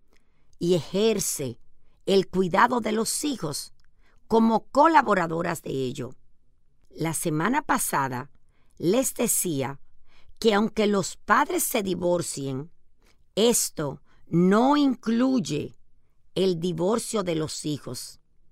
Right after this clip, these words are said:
y que ambos serán siempre sus padres y sus madres. En la Biblia, la disciplina se relaciona estrechamente, por un lado,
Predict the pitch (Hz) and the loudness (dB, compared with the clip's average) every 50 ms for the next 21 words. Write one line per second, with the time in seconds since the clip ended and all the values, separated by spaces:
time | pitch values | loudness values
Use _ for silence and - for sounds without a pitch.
0 | - - - - _ _ - 240 202 - - 233 214 202 202 233 269 302 294 247 | -20 -20 -20 -20 _ _ -4 -4 -4 0 2 2 4 4 6 6 6 6 6 4
1 | 180 180 180 196 202 - - - - - - - - - - - - - 214 196 | 2 2 0 0 -2 -4 -6 -10 -12 -18 -20 -20 -14 -8 -4 -2 0 2 2 4
2 | 185 196 185 175 156 139 135 147 151 - - _ _ _ _ - - - - - | 4 4 2 2 0 -2 -4 -6 -10 -14 -20 _ _ _ _ -10 -6 -4 -4 -2
3 | 233 240 233 247 247 233 202 156 - 156 135 127 - - - - _ - - - | 0 0 2 2 2 2 0 -2 -4 -6 -8 -8 -8 -12 -18 -20 _ -20 -14 -10
4 | - - - 226 208 - - - - - 208 202 208 226 254 277 269 - - - | -8 -4 -2 0 -2 -2 -2 -6 -2 2 4 6 6 4 2 0 -4 -6 -8 -12
5 | - - - - - - 170 156 - - 160 - - 151 147 143 135 127 123 123 | -16 -20 -20 -18 -8 -6 -6 -6 -4 -6 -8 -8 -6 -4 -4 -4 -4 -4 -6 -8
6 | 135 123 - - - - - - - _ _ _ _ _ _ _ _ _ _ _ | -10 -12 -12 -14 -16 -18 -20 -20 -20 _ _ _ _ _ _ _ _ _ _ _
7 | - - 302 381 415 392 320 247 190 185 196 185 165 151 147 139 139 135 147 - | -4 -2 0 2 2 4 2 2 2 2 0 0 0 -2 -2 -4 -4 -4 -6 -8
8 | - - - - - - - - 196 214 214 202 294 330 330 - - 320 - - | -12 -16 -18 -18 -20 -20 -6 -2 0 0 2 2 2 0 0 0 -2 -4 -6 -6
9 | 220 214 208 202 190 175 170 175 - - 180 147 - 190 196 220 262 285 247 - | -2 -2 0 0 0 0 -2 -2 -2 -4 -4 -4 -4 -2 -2 0 0 0 -2 -4
10 | - - - 190 180 160 147 139 135 131 147 - _ _ _ - - - - - | -4 -6 -4 -2 -2 -2 -2 -4 -6 -8 -8 -12 _ _ _ -20 -20 -18 -2 2
11 | 226 233 - - - - - 226 262 311 339 - - - 240 196 185 180 170 160 | 2 2 2 2 -2 -2 -2 0 0 0 -2 -2 0 0 0 2 0 0 -2 -2
12 | - - 180 - - 180 180 196 254 294 302 269 240 202 170 147 147 151 160 | -2 -4 -4 -2 0 0 0 2 2 0 0 2 2 2 2 2 0 -4 -6